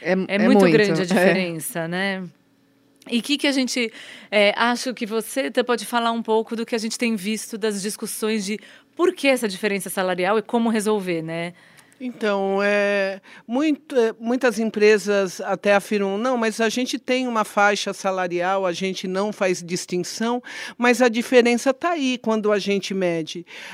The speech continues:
Speaker 3: Algumas empresas, é, afirmam que, "Ah, é uma diferença histórica, a mulher vem ganhando menos que o homem quando entra na nossa organização", e aí, né, ponto.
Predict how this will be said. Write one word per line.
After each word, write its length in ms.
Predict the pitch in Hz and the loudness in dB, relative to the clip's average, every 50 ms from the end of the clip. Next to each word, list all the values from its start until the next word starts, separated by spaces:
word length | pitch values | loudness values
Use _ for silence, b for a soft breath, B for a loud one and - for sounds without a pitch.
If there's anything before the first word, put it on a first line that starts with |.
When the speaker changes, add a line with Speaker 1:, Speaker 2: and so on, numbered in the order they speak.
| B - | B 2
Speaker 3:
Algumas 420 | 190 202 196 220 233 233 214 190 | 2 2 4 4 2 2 0 0
empresas, 920 | 233 226 220 - 226 214 220 226 233 220 202 208 226 226 220 - - - B B B B B B | -2 -4 -2 0 4 6 6 6 6 4 2 2 2 2 2 0 -4 -10 B B B B B B
é, 320 | - 233 220 208 208 214 208 - | 0 4 6 6 6 6 4 4
afirmam 760 | - 214 208 - - - 254 254 247 220 220 208 208 202 202 | 4 4 4 4 2 2 2 4 4 2 2 2 2 2 0
que, 520 | - - - - 220 214 214 208 202 185 B B B B | -2 -4 -4 -2 0 2 2 2 0 -2 B B B B
"Ah, 260 | 220 226 226 233 233 | 6 8 10 10 10
é 120 | 233 226 | 8 6
uma 180 | 220 220 220 220 | 6 4 2 2
diferença 1000 | 196 214 247 208 - 254 240 220 214 220 233 240 240 - - - 269 247 240 247 | 0 -2 -4 -2 4 6 8 8 8 8 6 4 2 -2 -2 2 4 4 4 4
histórica, 800 | 247 247 - - - - - 233 226 226 220 196 202 190 - 196 | 4 0 -2 -6 -8 -2 2 4 6 6 6 4 2 -2 0 0
a 20 | 196 | 0
mulher 380 | 202 208 208 202 214 220 226 | 2 2 4 4 4 4 2
vem 340 | 208 185 202 220 240 262 254 | 0 0 0 2 2 2 2
ganhando 540 | 214 233 233 220 214 214 214 208 196 208 196 | 4 4 4 4 2 0 0 0 0 0 0
menos 440 | 202 202 202 196 202 196 196 - - | 2 0 0 2 2 0 0 -2 -4
que 160 | - - 226 | -2 0 2
o 100 | 220 214 | 4 6
homem 440 | 202 202 202 214 226 233 247 254 247 | 6 8 8 6 4 4 2 0 -2
quando 400 | 247 - 240 240 226 240 240 226 | -2 -4 -4 -2 -2 -2 -2 -2
entra 420 | 208 208 214 220 208 220 214 214 | -2 -2 -4 -4 -4 -4 -4 -2
na 140 | 208 208 202 | -2 -2 -2
nossa 380 | 196 196 196 196 190 - - 202 | -2 0 0 -2 -2 -2 -2 -4
organização", 1160 | 190 180 196 196 196 196 196 175 202 202 196 - - - - 226 226 226 233 247 277 294 285 B B B B B B B B - | -2 0 0 0 0 -2 -2 0 0 0 0 0 -6 -2 0 2 4 4 4 2 2 0 -2 B B B B B B B B -4
e 160 | 233 226 226 | 2 6 6
aí, 320 | 226 220 220 226 254 294 285 - _ _ - | 8 8 8 6 4 0 -2 -6 _ _ -4
né, 260 | 202 202 214 254 285 - _ _ _ _ | -2 0 0 0 -2 -6 _ _ _ _
ponto. 760 | 247 240 233 226 214 196 180 175 - _ - - 180 175 | 4 6 6 6 4 2 0 -4 -6 _ -8 -8 -6 -6